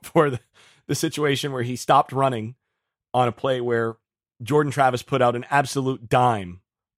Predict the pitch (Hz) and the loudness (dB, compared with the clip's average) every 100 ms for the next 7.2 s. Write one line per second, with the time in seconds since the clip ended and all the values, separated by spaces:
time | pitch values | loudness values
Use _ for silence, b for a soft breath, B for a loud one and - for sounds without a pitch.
0 | - 123 113 127 110 95 90 113 _ _ | 0 0 0 -4 -4 -6 -8 -20 _ _
1 | _ - 139 143 175 - 190 - 147 147 | _ -2 0 2 2 2 0 0 0 0
2 | 113 113 - 143 _ - 135 - 147 170 | 0 -6 -6 -6 _ -12 -8 -2 0 0
3 | 135 127 - 147 110 90 - _ _ _ | 0 -2 0 0 0 -6 -18 _ _ _
4 | _ _ _ _ 143 156 135 147 - 156 | _ _ _ _ 0 2 2 -2 2 0
5 | 147 147 139 135 131 143 120 _ _ - | 0 -8 -8 -12 -6 -6 -6 _ _ -4
6 | 147 151 143 165 143 147 143 - 127 113 | 0 0 2 2 2 0 -2 -4 -6 0
7 | 135 127 | -2 -2